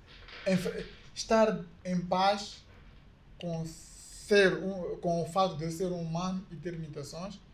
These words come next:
entender que não vou fazer tudo, não vou conseguir fazer tudo, e por via disso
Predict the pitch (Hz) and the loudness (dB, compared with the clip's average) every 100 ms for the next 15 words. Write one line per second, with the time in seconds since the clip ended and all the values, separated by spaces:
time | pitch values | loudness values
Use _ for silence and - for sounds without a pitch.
0 | - - - - 139 147 165 165 151 143 | -20 -20 -20 -14 -8 -4 -4 -6 -6 -6
1 | 160 165 147 147 151 185 190 180 147 151 | -6 -6 -6 -8 -8 -8 -6 -8 -8 -8
2 | 143 - 135 139 131 175 190 185 - - | -12 -12 -12 -12 -10 -8 -6 -8 -12 -14
3 | - - - - 170 143 151 139 175 180 | -16 -18 -18 -10 -8 -6 -4 2 2 2
4 | 160 180 - | -4 -8 -8